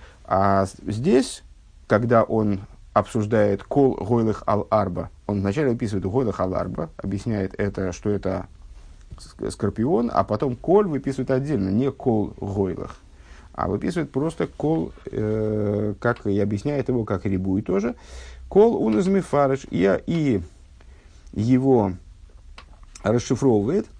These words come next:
как «лигови эза хипушис». Э, посмотрела вчера, что такое хипушис. Хипушис — это жук, э, в современном, жук, в современном, э, языке. С-, соответствует ли это в данном случае,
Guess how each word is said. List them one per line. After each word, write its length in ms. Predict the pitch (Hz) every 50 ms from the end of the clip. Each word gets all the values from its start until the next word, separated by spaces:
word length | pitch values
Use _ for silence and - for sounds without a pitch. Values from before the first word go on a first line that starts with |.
| - - - - - - - - -
как 180 | 135 120 -
«лигови 520 | 139 131 131 117 139 190 214 214 208 185 -
эза 240 | - 175 175 160 160
хипушис». 800 | 147 - - 151 - 151 147 - - 107 95 87 - - - - - - - - - - - -
Э, 280 | - 101 101 98 101
посмотрела 440 | 101 - 110 98 120 120 117 107 101
вчера, 200 | 95 - 110 101
что 140 | 95 - 104
такое 160 | 95 104 101
хипушис. 480 | 95 - 117 - - 151 - 226 208 190
Хипушис — 460 | - - 131 - - - 165 160 156 -
это 300 | - 120 - 139 123 110
жук, 480 | 95 101 104 110 120 120 - - - - - - - - - - - - -
э, 280 | - 107 104 107 104 107 104 - - -
в 80 | - -
современном, 540 | - 110 113 113 110 104 107 107 101 104
жук, 220 | 110 117 101 - - - -
в 60 | -
современном, 560 | - 107 107 107 117 117 117 113 110 113 110 -
э, 280 | - - 107 104 104 104
языке. 540 | 104 110 107 107 120 123 - - 95 - - - - - - - - - -
С-, 340 | - - - - - 135 123
соответствует 680 | 117 - - 123 117 - 170 180 160 - 160 151 143 143
ли 80 | 143
это 140 | 131 - 127
в 60 | 113
данном 340 | 113 117 113 110 107 104 101
случае, 720 | 98 - 110 104 98 - 101 101 101 101 107 104 107 104